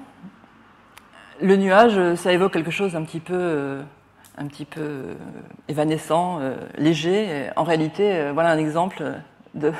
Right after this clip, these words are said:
euh, du fait que le nuage est, ce qu'on appelle le nuage, le cloud,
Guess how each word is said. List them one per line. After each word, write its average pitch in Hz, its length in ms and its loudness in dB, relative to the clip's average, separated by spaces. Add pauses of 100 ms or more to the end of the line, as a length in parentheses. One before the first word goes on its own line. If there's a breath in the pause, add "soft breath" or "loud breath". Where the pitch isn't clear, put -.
(800 loud breath)
euh, - 600 -6
du 160 220 -4
fait 196 240 0
que 190 100 2
le 160 160 4
nuage 180 400 4 (140)
est, 160 280 4 (220)
ce - 80 -12
qu'on 165 100 -2
appelle 160 220 2
le 147 80 2
nuage, 180 340 2
le 135 60 0
cloud, 185 560 0